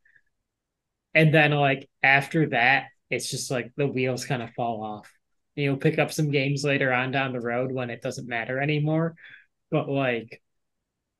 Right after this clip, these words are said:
at that point, like, the, the season's over. Everyone's kinda checked out.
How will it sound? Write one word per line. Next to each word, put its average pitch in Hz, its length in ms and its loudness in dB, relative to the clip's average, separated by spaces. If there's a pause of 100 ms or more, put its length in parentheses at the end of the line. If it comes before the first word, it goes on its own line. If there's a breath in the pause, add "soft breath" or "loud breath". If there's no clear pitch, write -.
(1040)
at 139 200 0
that 135 260 2
point, 131 400 -4
like, 123 260 -4
the, 139 160 -6 (1080)
the 165 80 2
season's 143 480 2
over. 120 260 -4
Everyone's 117 460 -6
kinda 113 360 -8 (160)
checked 135 280 -14
out. 139 280 -12